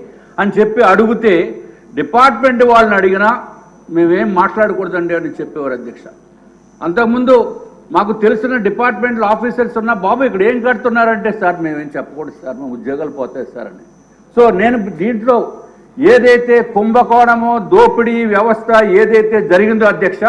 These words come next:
తమరి ద్వారా కూడా నేను అందరికీ తెలియజేసుకుంటున్నాను, we are not against the departmental official.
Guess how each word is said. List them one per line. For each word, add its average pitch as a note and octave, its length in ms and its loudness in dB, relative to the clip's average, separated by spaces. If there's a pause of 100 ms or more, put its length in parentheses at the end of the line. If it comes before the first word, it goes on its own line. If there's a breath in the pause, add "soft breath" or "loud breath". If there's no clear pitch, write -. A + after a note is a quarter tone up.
(760 loud breath)
తమరి A3+ 360 4
ద్వారా A#3+ 280 6
కూడా A3 220 0
నేను G#3 160 -2
అందరికీ G#3 420 0
తెలియజేసుకుంటున్నాను, F#3 1080 -4
we - 20 -6
are A3 200 2
not G#3+ 520 -2
against C#4 180 0
the D4+ 60 2
departmental A3 640 0
official. D3 580 -8